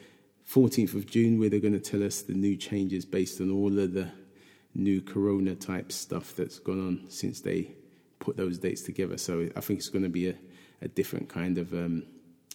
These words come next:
unlocking down or, and whatnot. It's not gonna be what they expected, I don't think, unfortunately. But I hope I'm wrong. I do. Um, also, the U K has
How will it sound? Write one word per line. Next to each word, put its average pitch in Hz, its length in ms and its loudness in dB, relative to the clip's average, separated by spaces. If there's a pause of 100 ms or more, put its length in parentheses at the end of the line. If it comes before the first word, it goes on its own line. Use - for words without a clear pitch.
(140)
unlocking 92 640 0
down 90 380 -4
or, 92 240 -6 (680)
and 90 140 0
whatnot. 90 300 0
It's - 160 -10
not 90 100 0
gonna 87 140 -2
be 87 120 0
what 90 200 -2
they 87 80 0
expected, - 600 -6
I 76 60 -6
don't 82 240 -8
think, - 320 -10 (100)
unfortunately. 90 720 -4 (420)
But 85 100 0
I 80 60 0
hope 95 220 -4
I'm 92 160 0
wrong. 90 160 -6 (540)
I - 20 -8
do. - 220 -4 (880)
Um, 104 520 4 (520)
also, 147 340 12
the 110 380 8 (100)
U 123 220 8
K 117 580 6
has 101 800 0